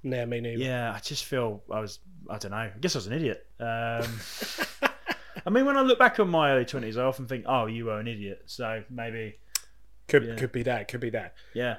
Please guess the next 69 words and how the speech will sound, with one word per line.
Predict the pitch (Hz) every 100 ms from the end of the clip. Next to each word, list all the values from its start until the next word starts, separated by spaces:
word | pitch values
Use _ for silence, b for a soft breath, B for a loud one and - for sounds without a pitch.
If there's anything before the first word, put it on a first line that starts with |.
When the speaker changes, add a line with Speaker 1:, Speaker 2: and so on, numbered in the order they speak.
| 139
Speaker 1:
The, | 160 160 147
uh, | 147 131
I, | 143
yeah, | 160 151 160 143
I | 156
too | - 160 151 123
was | 131 127
just | - 135 -
like, | 127
Speaker 2:
Not, | 214 131
Speaker 1:
I |
Speaker 2:
sorry, | 127 185 147
just | 113 147
wanna | 160
clarify. | 131 135 113 113
Not | 143 113
that | 117
you're | 113
an |
idiot | 110 104 95
if | 98
you | 107
like | 98
this | 90
film. | - 104 90 - - - - -
Just | 113 -
wanna | 117
put | 107
that | 101
out | 90 85
there. | 131
Speaker 1:
J-, |
yeah, | 123 127
fair | - 147
enough. | 90 - 135
Yeah, | 117
Speaker 2:
Yeah, | 101
yeah. | 87
Speaker 1:
that's, | 120 113
that's, | 147 123 - -
uh, | 113 110 - - - -
Speaker 2:
You, | 156 156
you | 156
know, |
if | 131
someone | - 147 139
likes | 131 117
this | 117
film, | - 123 98 226
Speaker 1:
Yeah, |
Speaker 2:
and | 233
he's | 208 151
Speaker 1:
yeah, | 147
Speaker 2:
like, |
Speaker 1:
okay. | 160
Speaker 2:
"Oh, | 156 151
listen | 156 135
to | 135
this | -
podcast | 131 120 110
trashing | - 120 117
it |
anyway, | 110 117 101
you | 104
know, | 95 -
for | 113
a |
Speaker 1:
Mm. | 135
Speaker 2:
lark." | 135 101